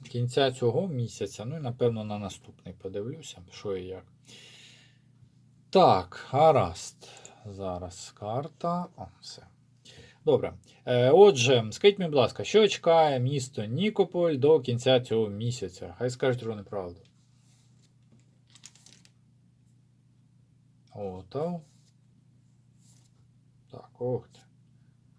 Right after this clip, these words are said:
Тейвас, Беркана, Райдо, ну, відповідно, довертаю, переверну. Так, нічого собі,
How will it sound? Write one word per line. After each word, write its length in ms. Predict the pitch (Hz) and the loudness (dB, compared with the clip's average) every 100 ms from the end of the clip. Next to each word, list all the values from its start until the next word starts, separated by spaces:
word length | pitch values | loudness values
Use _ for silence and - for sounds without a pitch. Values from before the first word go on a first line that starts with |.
| _ _ | _ _
Тейвас, 840 | - 123 143 127 98 92 98 - - - | -4 -2 0 -2 -2 -6 -16 -20 -20 -16
Беркана, 920 | 104 - - 117 143 135 101 87 90 90 _ _ _ _ - | -16 -16 -8 -4 -2 -2 -4 -6 -14 -20 _ _ _ _ -14
Райдо, 580 | 110 120 123 107 98 95 | -6 -2 -2 -4 -12 -16
ну, 120 | 110 | -16
відповідно, 360 | 120 113 110 | -12 -10 -10
довертаю, 680 | 104 104 101 - 104 98 92 87 | -10 -8 -10 -10 -10 -8 -10 -12
переверну. 680 | 101 104 101 101 95 95 - | -8 -8 -4 -4 -6 -12 -14
Так, 260 | - - | -12 -10
нічого 300 | 127 123 120 | -10 -8 -6
собі, 220 | 127 123 | -6 -10